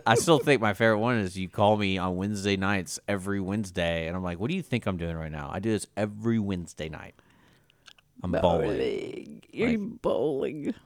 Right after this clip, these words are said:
Speaker 2: I can't, I can't remember your schedule, but,
Speaker 1: But it's
Speaker 2: um,
Speaker 1: every Wednesday.
Speaker 2: okay, but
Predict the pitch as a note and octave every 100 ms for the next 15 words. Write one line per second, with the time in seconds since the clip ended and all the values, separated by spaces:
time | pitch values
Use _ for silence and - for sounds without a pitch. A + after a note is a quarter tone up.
0 | _ - - - F4+ - G3+ - - -
1 | C#4 - - G#3+ G#3+ G#3+ A3 F3+ E3+ F3+
2 | _ _ - E3 E3+ - D3 - G#3 B3
3 | _ _ _ G3+ G#3 - - - G#3 C3
4 | B2 C3+ C#3+ C3 F3 - - - _ _
5 | _ _ _ - A3 G#3+ F3 - F#3 -